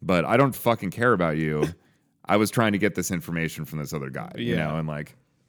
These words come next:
Speaker 1: so that's, like, it, that was, like, a really, really good sibling rivalry to me because it
Speaker 2: Mm-hmm.
Speaker 1: was, it was, because at the end of the day, it was so petty.
Speaker 2: Right.
Speaker 1: You know, and, like, that's what made it
Speaker 2: And that's
Speaker 1: so
Speaker 2: how they played
Speaker 1: good.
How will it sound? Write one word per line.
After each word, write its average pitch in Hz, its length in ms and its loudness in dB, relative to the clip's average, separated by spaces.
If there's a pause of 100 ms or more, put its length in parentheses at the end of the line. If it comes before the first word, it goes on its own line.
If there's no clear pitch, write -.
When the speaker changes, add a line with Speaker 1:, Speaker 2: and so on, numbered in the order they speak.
(580)
Speaker 1:
so 156 200 6
that's, 139 280 4
like, 160 160 0
it, 120 360 -2
that 135 200 4
was, 151 160 0
like, 120 140 0
a 113 60 0
really, 104 320 0
really 92 300 0
good 82 500 -2
sibling 82 440 -2
rivalry 90 540 -2
to 107 100 -6
me 107 160 0
because 117 300 0
it 147 80 4
Speaker 2:
Mm-hmm. 135 80 -2
Speaker 1:
was, 143 300 2
it 95 80 -2
was, 101 240 -8 (320)
because 160 200 2
at 170 80 0
the 170 100 4
end 190 100 4
of 185 60 2
the 160 60 0
day, 147 180 6
it 160 40 2
was 127 140 0
so 135 160 4
petty. 117 460 -2 (580)
Speaker 2:
Right. 143 280 8
Speaker 1:
You 139 80 10
know, 147 80 8
and, 143 180 4
like, 139 180 6
that's 139 260 4
what 165 120 6
made 135 300 4
it 127 80 4
Speaker 2:
And 139 80 2
that's 156 100 6
Speaker 1:
so - 80 8
Speaker 2:
how 170 60 10
they 147 120 8
played 156 280 8
Speaker 1:
good. - 40 6